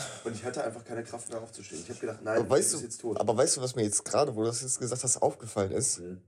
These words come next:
Speaker 2: Wir haben kein einziges Bier normal getrunken. Wir haben jedes Bier weggeäxt.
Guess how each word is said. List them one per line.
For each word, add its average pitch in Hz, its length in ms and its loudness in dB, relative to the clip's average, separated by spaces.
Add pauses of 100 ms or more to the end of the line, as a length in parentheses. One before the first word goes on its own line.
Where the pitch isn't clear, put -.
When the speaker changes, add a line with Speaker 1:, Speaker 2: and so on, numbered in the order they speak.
Speaker 2:
Wir 110 160 -6
haben 120 220 0 (320)
kein 240 500 0
einziges 185 640 2
Bier 143 240 -2
normal 120 320 6
getrunken. 104 480 -4 (720)
Wir 101 100 2
haben 104 100 0
jedes 175 500 4
Bier 170 300 4
weggeäxt. 104 560 2